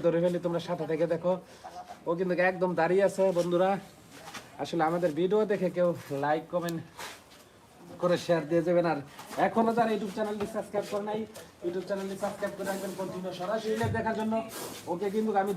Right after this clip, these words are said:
দমন করার চেষ্টা আছি, তারপরে তোমরা সাথে থেকে দেখো। ও দেখো, ও কিন্তু একদম দাঁড়িয়ে আছে, আমাকে আক্রমণ করার চেষ্টা করতেছে। তারপরও তোমাদেরকে আজকে সরাসরি আমি সাপটা কিভাবে ধরে ফেলি, তোমাদেরকে দেখানোর চেষ্টা করতেছি।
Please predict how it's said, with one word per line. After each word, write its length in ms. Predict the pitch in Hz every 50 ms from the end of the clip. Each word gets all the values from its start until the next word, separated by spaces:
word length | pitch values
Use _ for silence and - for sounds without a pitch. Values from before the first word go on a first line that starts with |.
| 160
দমন 300 | 160 180 202 214 220 220 226 214
করার 240 | 220 214 208 208 196 - - -
চেষ্টা 240 | 196 190 - - 202 190 185
আছি, 180 | 180 180 208 208 196 - - - - - - - -
তারপরে 260 | 180 175 180 185 185 180 180
তোমরা 160 | 180 185 180 -
সাথে 180 | 180 185 175 170 156
থেকে 160 | 175 160 180 170 185
দেখো। 200 | 175 - 175 190 190 - - - - - - - - - 139
ও 20 | 160 165
দেখো, 160 | 185 160 160 190 196
ও 20 | 190 -
কিন্তু 160 | 208 190 190 170 175 175 190 214
একদম 240 | 208 190 185 202 196 180
দাঁড়িয়ে 240 | 185 180 180 180 180 170
আছে, 160 | 170 - 175 175 170 170 - 160 151
আমাকে 240 | 156 156 151 - 170 156
আক্রমণ 280 | 147 - 165 156 160 156 143
করার 160 | 160 160 151 -
চেষ্টা 180 | 147 - - 180 151
করতেছে। 260 | 160 147 160 156 160 151 190
তারপরও 280 | 185 165 185 185 185 180 - - - - - - - - -
তোমাদেরকে 380 | 170 185 190 185 202 185 208 202
আজকে 140 | 185 - 180 - -
সরাসরি 440 | 180 180 202 214 220 214 - 220 208 220
আমি 100 | 208 190 -
সাপটা 240 | 196 202 202 - 196 190 -
কিভাবে 220 | 196 202 202 202 185 202
ধরে 140 | 202 208 202
ফেলি, 180 | 208 208 214 220 196 - - - - - - - - - -
তোমাদেরকে 360 | 180 185 185 190 190 175 190 175 202
দেখানোর 280 | 190 190 185 185 180 175
চেষ্টা 200 | 196 180 - 202 196
করতেছি। 260 | 180 196 170 185 175